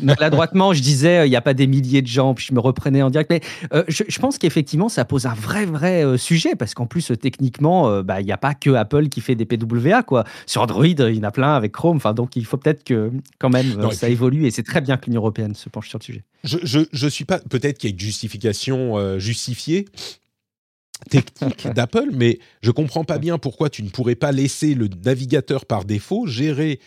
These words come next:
Speaker 2: l'application en P W A, euh, installée sur ton écran d'accueil plutôt que Safari. Ou peut-être qu'ils disent, « Oui, mais du coup, euh, ça ressemble à une app et donc c'est considéré comme une app de notre,
Speaker 1: Je pense
Speaker 2: euh,
Speaker 1: que c'est très clairement ça,
Speaker 2: écosystème,
Speaker 1: ouais.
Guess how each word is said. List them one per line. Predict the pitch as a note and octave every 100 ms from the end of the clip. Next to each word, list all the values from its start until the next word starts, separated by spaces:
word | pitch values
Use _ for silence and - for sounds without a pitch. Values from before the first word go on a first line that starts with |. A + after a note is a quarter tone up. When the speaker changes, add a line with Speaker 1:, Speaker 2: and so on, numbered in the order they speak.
| _ _ -
Speaker 2:
l'application | B2 - C#3 C#3 B2+ D3+ A#2+
en |
P | B2 A#2
W | A#2 A#2 A2+ A#2
A, | B2 A2+ -
euh, | A2 G2+
installée | C3 G#2+ A#2 A2+ A#2
sur | - G#2 -
ton | G#2
écran | G#2 - G#2
d'accueil | G2 F3 G#3+ G3+ _ _
plutôt | - A2+ F#3
que | -
Safari. | - E3 F3 G#3+ - _ -
Ou |
peut-être | B2+ D3 E3+
qu'ils | -
disent, « | D#3 F3+ C3
Oui, | D3 D#3+
mais | B2+
du | A2+
coup, | A2 D3 E3 E3
euh, | A#2
ça | -
ressemble | - D3 C#3+ C#3
à |
une | C3 C3+
app | C#3 D#3 -
et | B2
donc | A#2 D3+ C#3+
c'est | C3
considéré | B2+ B2 - B2+ B2+ C#3
comme | - C#3+ C3
une | C3
app | C#3 C3+
de | A2+ C3
notre, | C#3 C#3 -
Speaker 1:
Je | C3+
pense | B2 A2
Speaker 2:
euh, |
Speaker 1:
que | G#2+
c'est | - A2
très | - F#3
clairement | B2 C3 A2+ A#2
ça, | -
Speaker 2:
écosystème, | D#3 G3
Speaker 1:
ouais. | A3